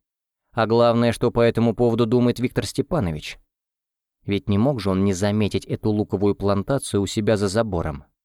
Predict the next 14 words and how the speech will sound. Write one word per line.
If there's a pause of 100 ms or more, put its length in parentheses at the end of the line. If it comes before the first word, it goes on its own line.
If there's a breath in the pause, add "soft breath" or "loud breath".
(420)
Вопросы
вихрем
закружились
в
голове
Тима, (160)
и
он
придирчиво
посмотрел
на
девушку,
вспомнив,
что,